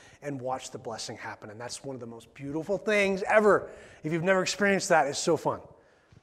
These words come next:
But God wants us to be a blessing, to be a blessing to other people. So dump debt and owe love. Trusting money doesn't work. Right? Remember our four before I close, the four things?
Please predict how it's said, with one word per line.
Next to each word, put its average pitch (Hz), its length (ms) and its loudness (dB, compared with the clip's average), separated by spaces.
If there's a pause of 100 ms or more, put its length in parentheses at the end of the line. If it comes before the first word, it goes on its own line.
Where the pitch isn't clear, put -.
(180)
But 143 120 -8
God 185 180 8
wants 214 180 0
us 214 60 -4
to 226 60 -4
be 277 100 2
a 277 40 2
blessing, 208 460 0
to 185 80 -6
be 196 120 -4
a 196 40 -2
blessing 190 300 -2
to 165 60 -4
other 170 120 -4
people. - 320 -10 (380)
So 156 140 -8
dump 196 280 8
debt 196 240 4
and 170 120 -4
owe 175 120 4
love. 165 440 4 (680)
Trusting 202 380 8
money 196 180 6
doesn't 185 260 6
work. 170 500 0 (800)
Right? 170 180 8
Remember 190 340 8
our 180 100 12
four 202 360 8
before 185 300 6
I 175 40 8
close, 190 360 6
the 170 60 -4
four 185 260 6
things? 190 480 0